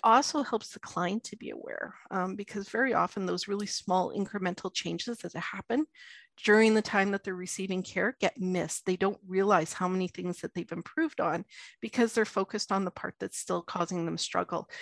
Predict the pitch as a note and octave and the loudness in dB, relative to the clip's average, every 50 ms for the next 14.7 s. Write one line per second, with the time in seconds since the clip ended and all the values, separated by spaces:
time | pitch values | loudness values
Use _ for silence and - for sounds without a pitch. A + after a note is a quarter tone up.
0 | - - - - - - A3 G#3+ G#3 G#3 G#3+ G#3+ A3 A3 - - A3+ G3+ F#3+ - | -14 -14 -12 -8 2 6 6 8 8 10 10 10 10 10 8 4 2 2 0 0
1 | - - F3 F3+ F#3+ F#3+ G3 F#3+ F3 - - - E3+ - F3+ - - - - A#3+ | 2 2 2 2 0 0 -2 -2 -2 -2 -6 -6 -6 -6 -4 -4 -4 -2 0 -2
2 | B3 - A3 - - - - - - - - G3+ F3 D#3 F3+ F3+ - F#3 F#3+ G3 | -2 -2 -4 -6 -6 -6 -6 -6 -6 -4 -4 -4 -4 -4 -6 -6 0 4 4 4
3 | F#3+ - - - - - - - - - - - _ - - - - - - _ | 4 4 0 -6 -8 -6 -4 -4 -4 -6 -6 -10 _ -20 -20 -20 -20 -20 -20 _
4 | _ - - G3 G3 G3 G3 F#3+ - - F#3+ F#3+ G3 G#3+ A3+ A#3 G#3+ G3 F#3+ - | _ 0 2 2 2 4 0 0 0 -2 0 0 2 2 4 4 4 2 0 -2
5 | - F#3+ F#3+ F#3 F#3 F3+ F3+ F#3 F#3 - - F#3+ F#3 - G3+ F#3 F#3+ - - F#3 | -2 -4 -2 0 0 0 0 0 -2 -4 -6 -8 -6 -4 -4 -4 -4 -6 -8 -12
6 | - - G#3+ G#3 G#3+ G3 F#3+ - - - F#3+ G3+ G3+ - G#3+ F#3+ F3+ - - - | -8 -4 -2 0 2 4 4 4 4 0 -2 -2 -2 -2 -4 -2 -2 -4 -6 -6
7 | - F3+ F3 F3 F3 F#3 F3+ F3 F3 - F#3 G3 - - - - - - D#3+ - | -6 -2 2 4 4 4 4 2 0 0 -2 -2 -4 -6 -8 -8 -8 -10 -10 -14
8 | _ _ - F#3 - - - - - - _ _ - D#3 - - G3+ - - G#3 | _ _ -8 -6 -6 -6 -8 -10 -12 -14 _ _ 2 2 2 0 -4 -4 -2 -2
9 | F3+ F3+ - - - - F#3+ F#3 - - F3+ F3 - - F#3+ - - - - G3 | -2 -2 -2 -4 -4 -2 -2 -2 0 0 -2 -2 -2 -4 -6 -8 -10 -12 -10 -10
10 | F#3 - - F#3+ - - - - - - F#3 F#3+ - F3 - - - - - F#3+ | -10 -8 -8 -8 -8 -8 -8 -8 -6 -4 -4 -4 -6 -8 -10 -10 -14 -8 -8 -8
11 | F3+ - - - F#3+ F#3+ F#3+ F#3+ F#3+ F#3 F#3 F3+ - - _ F#3+ G3+ G3+ - _ | -6 -6 -8 -8 -6 -4 0 0 2 2 0 -2 -6 -6 _ -4 -4 -4 -6 _
12 | - _ - - _ _ _ G3 - - C4+ B3+ C4 - F#3 E3 D#3 D#3+ F3 - | -20 _ -20 -20 _ _ _ -14 -2 2 2 2 4 2 0 2 2 -2 -2 -4
13 | - - _ _ _ - - - - _ _ _ _ _ _ G#3+ A3 A3 G#3+ G#3+ | -6 -10 _ _ _ -20 -20 -20 -20 _ _ _ _ _ _ 2 4 4 2 0
14 | - - G#3 G#3 G#3 G#3 G#3 G#3+ - - - - - | 0 2 4 4 4 4 2 0 -2 -6 -12 -12 -12